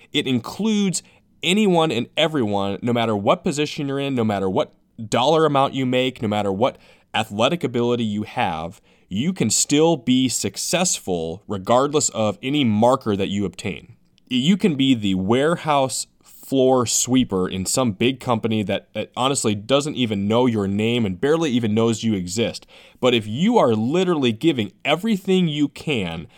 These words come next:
to do your best in that position, you are a success, right? No, you're not the, the C E O of the company, but you're still giving your absolute best and you're not leaving anything else on the table, you are a success.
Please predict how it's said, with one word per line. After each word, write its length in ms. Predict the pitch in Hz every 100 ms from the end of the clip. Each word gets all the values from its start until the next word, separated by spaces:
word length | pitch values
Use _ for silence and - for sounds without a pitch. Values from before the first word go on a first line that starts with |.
| - _ -
to 100 | 123
do 260 | 98 127 180
your 280 | 131 151
best 500 | 131 - 131 92 -
in 160 | - 110
that 240 | 107 143
position, 580 | - 95 107 131 180 196 -
you 200 | - 117 214
are 100 | 170
a 60 |
success, 720 | 139 156 - 208 - - - -
right? 120 | 139 135
No, 120 | 156
you're 160 | 180
not 180 | 190 143
the, 180 | 117 101 - -
the 120 | -
C 340 | 104 - 113 113
E 40 |
O 120 | 113
of 100 | 104
the 80 | 90
company, 500 | - 92 87 92 127 - _ _ _ -
but 120 | 120
you're 160 | 156
still 320 | 147 - 220 165
giving 300 | 170 160 131
your 160 | 113
absolute 600 | - 127 - 143 127 101
best 420 | - 139 101 - -
and 100 | 120
you're 100 | 151
not 220 | 190 180
leaving 300 | 160 180 135 -
anything 500 | 147 175 208 202 190
else 300 | - 151 156
on 80 | 135
the 80 | 117
table, 580 | - 165 165 104 82 - _ _ _
you 240 | 101 151
are 120 | 156 110
a 60 |
success. 680 | - 98 - 104 - - -